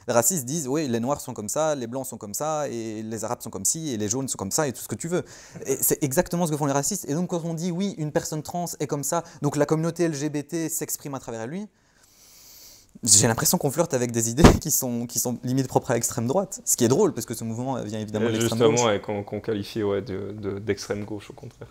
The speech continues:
Speaker 1: Je, je ne suis pas fan de ces idées. Je comprends qu'on les étudie et tout ça d'un point de vue sociologique et tout ça,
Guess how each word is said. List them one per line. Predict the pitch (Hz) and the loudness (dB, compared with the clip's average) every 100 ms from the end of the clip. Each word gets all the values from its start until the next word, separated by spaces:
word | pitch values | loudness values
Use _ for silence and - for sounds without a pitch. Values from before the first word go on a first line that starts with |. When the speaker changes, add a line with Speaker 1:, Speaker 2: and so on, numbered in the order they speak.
| - | -6
Speaker 1:
Je, | 120 120 | 0 2
je | 120 120 | 4 4
ne | |
suis | 120 135 | 2 2
pas | 139 | 0
fan | - 139 131 | 2 0 2
de | |
ces | 113 117 107 | 0 0 0
idées. | 104 104 | -2 2
Je | 117 | 2
comprends | 127 123 135 | 2 0 0
qu'on | 131 | 0
les | 120 113 | 2 2
étudie | 117 123 117 117 | 0 -2 -2 -2
et | |
tout | 117 | -2
ça | 117 | -2
d'un | 117 | -2
point | 107 | -2
de | 110 | -4
vue | 104 | -4
sociologique | 110 - 110 107 113 | -4 -2 -2 -2 -4
et | 101 | -6
tout | 101 | -4
ça, | - | -4